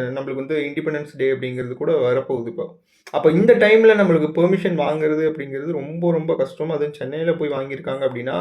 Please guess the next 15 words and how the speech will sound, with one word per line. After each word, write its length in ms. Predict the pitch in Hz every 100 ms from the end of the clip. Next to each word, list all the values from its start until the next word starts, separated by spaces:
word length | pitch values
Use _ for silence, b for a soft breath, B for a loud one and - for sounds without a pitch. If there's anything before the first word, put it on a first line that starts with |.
| 151
யோசிச்சு 340 | 123 170 175 185
பாருங்க. 300 | 127 120 113 _ _ _ _ _ _ _
அப்ப 120 | - 147
இந்த 200 | 156 170
அளவுக்கு 420 | 185 196 202 208 208 196 165
நம்ம 300 | 147 143 135 127 -
எவ்வளோ 280 | 135 143 175 180 160
இந்த 200 | - 143 139
இதை 180 | 143
பத்தி 200 | 143 147 185
நம்ம 180 | 156 160
பேசியிருப்போம், 600 | 160 160 156 139 151 165 B B -
இதை 160 | 135 135
அவங்க 220 | 135 135
கிட்ட 200 | 143 190